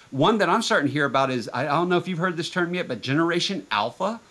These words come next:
You know, the people that have been born in the two thousands at the new, the, the, I guess the newer next generation that's coming up. And we're wondering what they're gonna be doing in payments. But what really caught my attention,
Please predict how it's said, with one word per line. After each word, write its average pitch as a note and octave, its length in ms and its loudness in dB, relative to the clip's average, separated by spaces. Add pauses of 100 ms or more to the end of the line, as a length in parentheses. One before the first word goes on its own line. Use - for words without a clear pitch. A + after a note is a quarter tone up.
(200)
You C#3 120 0
know, C#3+ 80 0
the C3 120 -4
people E3+ 320 -2
that D3+ 160 2
have C3+ 80 -2
been C3 160 2
born D3 320 0
in A#2+ 120 -2
the A2+ 120 -4
two F3+ 200 -4
thousands C#3+ 520 0
at G#2 100 -6
the A#2+ 80 -4
new, D3 540 4 (140)
the, A#2+ 120 -2
the, A#2+ 440 -2
I A#2 40 -4
guess C3 240 -6
the B2 80 -2
newer C#3 320 2
next B2 320 -2
generation C#3+ 580 -2
that's B2 160 -4
coming C3+ 320 -2
up. E3 240 -2 (280)
And C#3 240 2
we're F#3 100 4
wondering G3 360 2
what G#3 200 -2
they're C#4 300 4
gonna C4 160 2
be G3 140 0
doing D3+ 280 2
in B2 100 0
payments. A2 480 -6 (300)
But A#2+ 120 2
what B2+ 260 4 (100)
really F4+ 380 6
caught G3+ 340 4
my D3+ 200 4
attention, C3 600 0